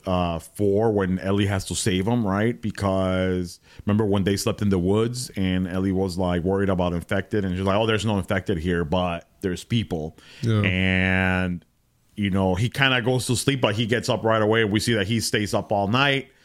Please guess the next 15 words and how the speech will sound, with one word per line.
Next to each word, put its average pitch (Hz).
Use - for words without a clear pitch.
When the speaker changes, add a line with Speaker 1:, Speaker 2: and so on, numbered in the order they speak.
Speaker 1:
He 151
drives, 123
like, 104
thirteen 123
more 117
hours 139
or 117
whatever. 123
He 147
was 185
exhausted, 113
Speaker 2:
Yeah. 98
Speaker 1:
right? 120
And 110
then 113